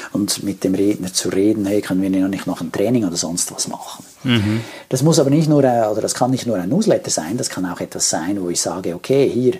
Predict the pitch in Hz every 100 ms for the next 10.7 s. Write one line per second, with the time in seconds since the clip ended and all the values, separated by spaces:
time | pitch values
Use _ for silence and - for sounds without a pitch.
0 | - - - - 90 87 82 92 98 104
1 | 95 92 90 90 113 185 170 - - -
2 | 156 226 - - - - - 110 104 -
3 | 113 113 - 147 190 123 123 104 110 -
4 | - - 135 147 - 110 117 139 156 175
5 | 185 262 - - 85 92 85 87 87 95
6 | 98 - 92 90 95 110 123 180 180 -
7 | - 127 151 190 180 175 - 185 185 160
8 | 175 165 170 151 165 180 123 117 123 123
9 | 123 123 165 277 285 - 185 - - -
10 | 120 220 233 220 180 156